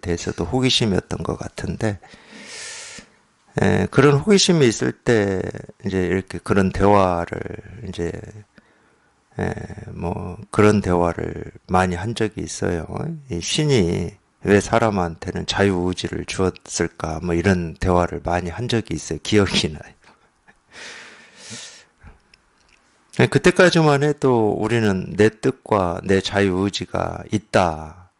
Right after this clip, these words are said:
예, 그걸 너무 당연하게 여겼죠. 그때까지만 해도. 근데 그게 참 이 사람이 가지고 있는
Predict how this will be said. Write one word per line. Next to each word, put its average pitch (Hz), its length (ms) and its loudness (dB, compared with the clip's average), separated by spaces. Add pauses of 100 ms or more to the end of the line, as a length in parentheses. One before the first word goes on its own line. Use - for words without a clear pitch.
(120)
예, 101 240 -2
그걸 123 200 0
너무 113 220 2
당연하게 101 640 -2
여겼죠. 82 640 -8 (1300)
그때까지만 82 760 0
해도. 90 300 -8 (1040)
근데 127 120 4
그게 160 680 6 (420)
참 120 500 -4 (480)
이 - 80 2
사람이 143 580 4
가지고 98 520 0
있는 85 480 -4